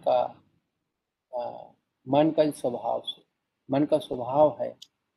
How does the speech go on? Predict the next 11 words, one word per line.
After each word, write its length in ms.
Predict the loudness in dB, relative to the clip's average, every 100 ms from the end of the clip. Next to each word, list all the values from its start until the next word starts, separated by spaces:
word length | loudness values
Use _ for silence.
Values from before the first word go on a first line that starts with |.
| _ _ _ _ 0
क्या? 300 | 0 0 -10 _ _ _ _ _ _ _ _ _ _ _ _ _ _ 2
कामनाएं 600 | 4 4 4 2 0 -4
उत्पन्न 340 | -8 -14 -16
करना, 380 | -16 -20 -20 _ _ _ _ _ -8
थिंकिंग, 420 | -6 -4 -4 -6
फीलिंग, 320 | -6 -12 -12
विलिंग। 280 | -16 -20 _ _ _ _ _ _ _ _ _ _ -18
तो 80 |
कौन 320 | -4 0 2 2
सी 140 | -2
थिंकिंग? 460 | -2 -4 -2 -6